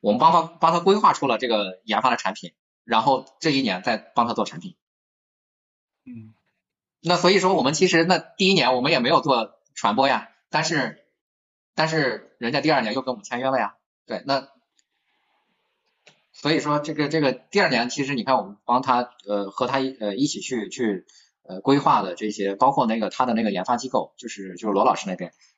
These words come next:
Speaker 1: 呃，那个规划的那几个产品，就是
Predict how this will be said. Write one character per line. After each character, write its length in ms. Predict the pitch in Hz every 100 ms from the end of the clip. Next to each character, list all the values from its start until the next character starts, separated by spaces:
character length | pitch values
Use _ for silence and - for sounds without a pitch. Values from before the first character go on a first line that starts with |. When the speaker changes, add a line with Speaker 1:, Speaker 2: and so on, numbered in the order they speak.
| _
Speaker 1:
呃， 180 | - -
那 160 | 127 117
个 320 | 98 92 90
规 160 | 90 131
划 140 | 135
的 80 | 107
那 60 | 113
几 120 | 104
个 80 | 90
产 140 | 117
品， 200 | 139 -
就 120 | - -
是 360 | 370 277 -